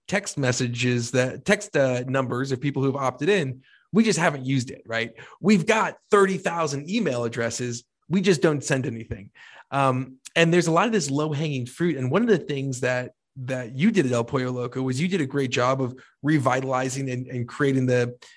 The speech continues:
uh, and leveraging the loyalty program, right? How have you seen using, leveraging, and finding that, that customer data? What would you recommend to someone who maybe they, maybe they have data, maybe they're not sure if they do?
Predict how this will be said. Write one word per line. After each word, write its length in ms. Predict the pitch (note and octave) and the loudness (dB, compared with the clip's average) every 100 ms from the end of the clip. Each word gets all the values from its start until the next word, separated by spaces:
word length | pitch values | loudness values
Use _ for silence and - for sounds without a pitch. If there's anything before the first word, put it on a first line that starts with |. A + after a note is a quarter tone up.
| _ | _
uh, 180 | A2+ B2 | -6 -4
and 120 | C3 C3+ | 0 2
leveraging 380 | D#3 D3+ C3+ | 4 2 0
the 80 | C3+ | 0
loyalty 420 | B2 E3+ F#3+ A2+ | 4 6 6 4
program, 500 | A2+ A#2 A#2 A2+ C2 - _ _ _ | -4 -4 -6 -12 -18 -20 _ _ _
right? 280 | C3+ C3+ C#3 - - - - _ _ _ | -2 -2 -4 -12 -20 -20 -20 _ _ _
How 280 | - G#3+ A#3+ | 2 4 4
have 180 | A3+ F3 | 4 2
you 180 | F3 | 0
seen 760 | E3+ - F3 E3 D#3 C#3+ C3+ C#3 _ | 0 -2 0 0 0 0 -4 -8 _
using, 560 | C3 C#3 F3+ D#3 E3+ D3 | -4 0 2 4 2 2
leveraging, 540 | C#3+ D3 D3 C3+ C#3+ | 2 2 0 0 0
and 120 | A#2+ | -2
finding 540 | A#2+ D3 C#3+ C#3+ C3+ B2+ | -4 -4 -4 -2 0 0
that, 300 | B2 B2+ - _ | 0 -2 -8 _
that 280 | C3+ C3+ - | 0 0 -2
customer 460 | - D3+ - C#3 B2 | -2 -2 0 -2 0
data? 400 | B2 C3 B2 A#2+ | 0 0 0 0
What 160 | D#3+ | 0
would 120 | F#3+ | 0
you 80 | D#3 | 0
recommend 400 | D#3 D3 C#3+ C3+ | -2 -2 -4 -4
to 60 | B2 | -4
someone 280 | - C#3 B2 | -4 -4 -2
who 320 | B2+ B2+ B2+ - _ _ _ | 0 -2 -4 -18 _ _ _
maybe 240 | C3+ F3 A#3+ | -2 0 2
they, 300 | G3 C#3+ - | 2 0 -4
maybe 200 | D3+ G3+ | -2 0
they 120 | F#3 | -2
have 360 | B2+ D3+ E3+ D3+ | -4 -4 -4 -4
data, 400 | E3+ F3+ F3 F3 | -4 -2 0 0
maybe 220 | C#3+ D#3+ | 0 -2
they're 100 | E3+ | -2
not 200 | D#3+ - | -2 -4
sure 320 | - - D#3+ | -8 -6 -4
if 100 | E3 | -2
they 160 | E3+ D#3+ | -2 -4
do? 380 | D#3 D#3 D#3+ | -2 -2 -4